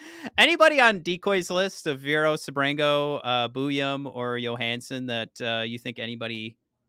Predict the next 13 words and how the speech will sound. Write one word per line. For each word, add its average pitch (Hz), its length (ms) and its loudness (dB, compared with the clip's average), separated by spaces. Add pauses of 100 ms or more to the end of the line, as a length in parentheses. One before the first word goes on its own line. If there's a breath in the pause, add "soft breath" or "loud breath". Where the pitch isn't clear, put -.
(160)
is 123 120 -10
sniffing 123 320 -6
around 107 300 -4
for? 139 260 -4
Because 123 260 -8
I'm, 120 220 -4
I'm 123 180 -4
gonna, 123 140 -6 (400)
I'm 117 80 -12
gonna 117 160 -14
say 113 200 -12
probably 107 440 -8
not. 101 320 -8